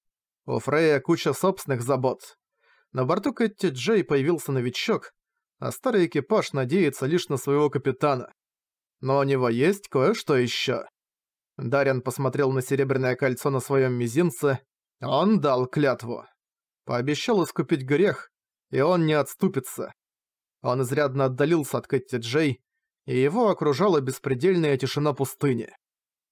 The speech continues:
Здесь находилась прореха мира.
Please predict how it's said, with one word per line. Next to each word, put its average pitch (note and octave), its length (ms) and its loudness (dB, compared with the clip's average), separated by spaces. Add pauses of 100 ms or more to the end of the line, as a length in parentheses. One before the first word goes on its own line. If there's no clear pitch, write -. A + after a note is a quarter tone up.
(140)
Здесь B2+ 440 0
находилась C3 640 -2
прореха D#3 500 0
мира. C#3 420 0